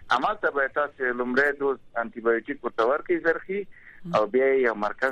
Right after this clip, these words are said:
Speaker 1: ته یو ځای ته واستوئ،
Speaker 2: مم.
Speaker 1: آ، تر څو د، آ، کره تشخیص شي، آ، ناروغي معلومه شي چې آیا د ده نمونیا باندې اخته دی نه دی، یا هم بل کوم اختلاط ورکړی دی چې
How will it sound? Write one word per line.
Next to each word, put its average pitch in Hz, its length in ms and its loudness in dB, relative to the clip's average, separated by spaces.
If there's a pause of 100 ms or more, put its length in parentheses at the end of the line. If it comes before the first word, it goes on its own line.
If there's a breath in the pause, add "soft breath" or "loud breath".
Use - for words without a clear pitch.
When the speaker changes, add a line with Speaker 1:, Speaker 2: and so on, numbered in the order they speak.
(120)
Speaker 1:
ته 127 60 2
یو 110 220 2
ځای 120 140 4
ته 110 120 -4
واستوئ، 139 640 -2 (480)
Speaker 2:
مم. - 60 -6
Speaker 1:
آ، 104 240 0 (100)
تر 107 80 0
څو 160 480 0 (100)
د، 135 40 4
آ، 107 720 0
کره 123 360 0
تشخیص 127 420 -8 (180)
شي، 135 240 0 (400 soft breath)
آ، 104 280 4
ناروغي 107 480 0
معلومه 120 460 0 (140)
شي 139 220 -6
چې 135 260 2 (360)
آیا 120 300 2
د 110 180 -4
ده 127 180 2
نمونیا 113 500 0
باندې 117 220 -2
اخته 98 340 0
دی 139 200 2
نه 127 100 -4
دی، 120 240 0
یا 139 300 2
هم 135 80 -8
بل 170 160 0
کوم 156 260 -6
اختلاط 139 440 -2
ورکړی 123 380 -2
دی 120 140 0
چې 120 280 -6